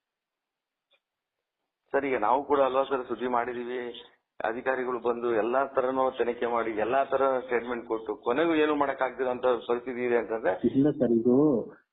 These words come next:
Speaker 2: ಏನ್ ಗೊತ್ತಾ ಸರ್, ಅಧಿಕಾರಿಗಳೇ, ಅಧಿಕಾರಿಗಳೇ ಇಲ್ಲಿ ದೊಡ್ಡ ಫ್ರಾಡ್‌ಗಳು.
Speaker 1: ಹ್ಮ್, ಹ್ಮ್, ಹ್ಮ್, ಹ್ಮ್.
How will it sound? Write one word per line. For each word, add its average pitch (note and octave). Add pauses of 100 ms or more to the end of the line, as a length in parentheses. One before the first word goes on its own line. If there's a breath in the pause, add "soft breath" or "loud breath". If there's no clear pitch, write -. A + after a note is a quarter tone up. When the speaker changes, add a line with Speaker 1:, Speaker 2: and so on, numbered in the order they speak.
(680)
Speaker 2:
ಏನ್ C#3
ಗೊತ್ತಾ C#3+
ಸರ್, A#2+
ಅಧಿಕಾರಿಗಳೇ, B2+
ಅಧಿಕಾರಿಗಳೇ C3
ಇಲ್ಲಿ C3+
ದೊಡ್ಡ A#2 (140)
ಫ್ರಾಡ್‌ಗಳು. A2
Speaker 1:
ಹ್ಮ್, -
ಹ್ಮ್, G#2+
ಹ್ಮ್, G#2
ಹ್ಮ್. G2+